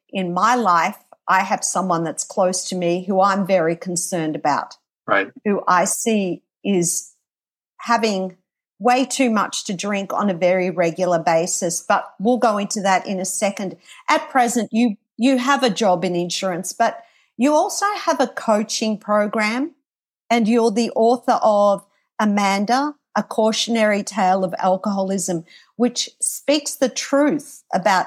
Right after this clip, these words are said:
Speaker 1: alcoholism, not only for the person who has the addiction, but what the journey is like and the suffering of those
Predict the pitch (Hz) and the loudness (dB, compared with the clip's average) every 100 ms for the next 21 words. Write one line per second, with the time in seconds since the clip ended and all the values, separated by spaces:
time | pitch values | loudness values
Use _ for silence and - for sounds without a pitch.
0 | - 190 190 202 202 190 180 185 196 240 | 2 0 0 -2 -2 -2 -4 -4 0 0
1 | 269 - 262 294 302 269 190 196 285 339 | 0 0 0 2 0 0 0 0 -2 -6
2 | _ _ _ - 311 349 359 - 285 277 | _ _ _ 0 2 2 -2 0 2 2
3 | 277 - 247 214 208 _ - 240 220 226 | 0 0 0 0 -6 _ -2 0 0 2
4 | 233 233 - 262 240 175 180 - 202 165 | 2 2 -2 0 0 -2 -8 -6 -4 -4
5 | 175 _ _ _ - 240 196 196 254 262 | -6 _ _ _ -2 -2 0 0 2 2
6 | 202 220 233 226 214 208 196 180 202 185 | 0 0 0 0 0 0 -2 -2 2 4
7 | 185 185 190 190 185 - - 226 208 - | 2 0 -4 -2 -2 -4 -2 0 0 -2
8 | 240 208 170 185 - 202 170 208 185 185 | -2 0 -2 -4 -2 -2 0 0 2 2
9 | 190 | 0